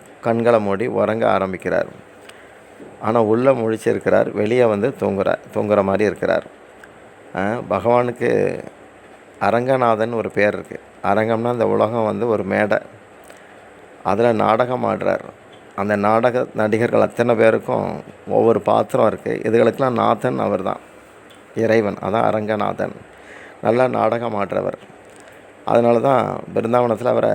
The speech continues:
ஆடுகாளின்னு ஒரு செல்லமா கூப்பிடுவாங்க. நடப்பற, நடப்பறன்னா ஆடுகாளி. அப்போ தூங்குற மாதிரி காட்டுறார். இதை பத்தி ஆதிசங்கரர் சொல்ற போது,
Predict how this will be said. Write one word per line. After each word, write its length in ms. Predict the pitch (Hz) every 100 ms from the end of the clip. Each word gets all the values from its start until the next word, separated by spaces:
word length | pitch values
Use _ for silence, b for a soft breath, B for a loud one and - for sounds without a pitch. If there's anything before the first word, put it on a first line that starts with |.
| 95 -
ஆடுகாளின்னு 720 | 101 117 131 123 120 117 117
ஒரு 140 | 117 104
செல்லமா 360 | 104 107 113 107
கூப்பிடுவாங்க. 400 | 104 101 101 90 -
நடப்பற, 680 | 101 101 110 107 101 101 85 95
நடப்பறன்னா 500 | 98 101 101 101 120
ஆடுகாளி. 600 | 110 104 101 98 90 - - - - - - B B B B - - - - - - - - - - - -
அப்போ 280 | - 135
தூங்குற 420 | 127 135 139 139 127
மாதிரி 360 | 123 123 131 -
காட்டுறார். 540 | 107 104 104 104 - - - - - -
இதை 160 | 123 117
பத்தி 280 | 113 120 135
ஆதிசங்கரர் 720 | 113 123 139 131 120 117 98
சொல்ற 260 | 104 104
போது, 420 | 110 107 95 85